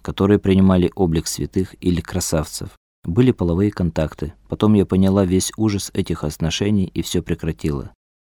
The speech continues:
Однажды вечером в комнату через форточку влетел шар, светящийся голубым светом. Он осветил всю комнату, а затем погас.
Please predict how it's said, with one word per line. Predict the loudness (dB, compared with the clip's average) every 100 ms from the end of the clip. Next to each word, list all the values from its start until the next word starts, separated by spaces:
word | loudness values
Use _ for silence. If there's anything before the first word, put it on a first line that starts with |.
| _
Однажды | 2 4 4 2
вечером | 2 2 0 -2
в | -2
комнату | -2 2 2 0 -2
через | -2 -4 -4
форточку | -4 -2 -4 -4 -2
влетел | 0 0 -2 0
шар, | -2 -2 -4 _
светящийся | -8 -4 -2 -2 -2 -4 -2
голубым | -2 0 0
светом. | -2 -4 -4 -4 -10 -12 _ _ _ _ 2
Он | 2
осветил | 4 0 2 0
всю | 2 -2
комнату, | 2 4 4 2 -2 -2
а | -2
затем | -4 -2 -2
погас. | 0 -2 0 -2 -8